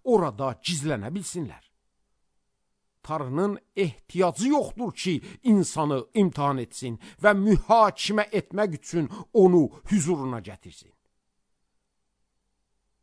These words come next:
Təftiş etmədən güclü insanları qırır, yerlərinə özgə adamları qoyur.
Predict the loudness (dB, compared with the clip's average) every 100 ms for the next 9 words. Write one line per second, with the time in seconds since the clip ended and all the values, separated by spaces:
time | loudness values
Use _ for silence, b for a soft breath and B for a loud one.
0 | _ _ -8 -6 -4 -4 -4 -6 -10 -14
1 | -12 -12 -14 _ _ 0 0 0 -4 -2
2 | 0 -2 -2 -6 -8 -8 -8 -10 -10 -10
3 | -6 -6 -6 B B 2 8 8 6 0
4 | 2 0 0 B _ 2 2 0 0 2
5 | 6 6 6 2 0 0 0 0